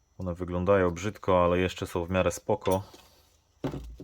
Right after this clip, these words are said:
więc ja tego nie będę wymieniał. Bynajmniej nie teraz. I też jeśli chodzi o w, e, stronę, w którą wkładamy,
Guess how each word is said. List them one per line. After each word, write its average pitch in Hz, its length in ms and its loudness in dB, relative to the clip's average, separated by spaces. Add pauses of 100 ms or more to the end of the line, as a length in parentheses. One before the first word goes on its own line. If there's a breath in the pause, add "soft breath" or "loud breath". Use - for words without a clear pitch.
(800 loud breath)
więc 80 280 -14
ja 85 140 -4
tego 85 240 -8
nie 82 100 -6
będę 82 240 -6
wymieniał. 87 540 -6 (2000 soft breath)
Bynajmniej 82 440 -8
nie 82 120 -8
teraz. 87 640 -4 (3000 soft breath)
I 107 60 -12
też - 200 -8
jeśli 101 240 -10
chodzi 101 300 0
o 95 120 0
w, - 260 -16
e, 92 1000 -2
stronę, 95 480 0
w - 80 -12
którą 95 260 -2
wkładamy, 98 560 2